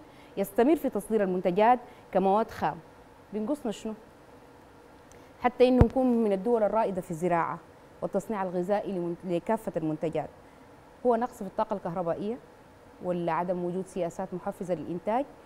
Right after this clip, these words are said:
ولا ضعف الإرادة وثقافة الإنتاج ومفهوم الصادر، ولا كل الأسباب دي مجتمعة؟ في منتصف الليل الليلة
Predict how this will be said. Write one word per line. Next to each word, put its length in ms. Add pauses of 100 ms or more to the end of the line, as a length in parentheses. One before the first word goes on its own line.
(520)
ولا 280
ضعف 280
الإرادة 720
وثقافة 640
الإنتاج 1040
ومفهوم 1300
الصادر، 720 (480)
ولا 200
كل 200
الأسباب 460
دي 60
مجتمعة؟ 420
في 140
منتصف 420
الليل 280
الليلة 360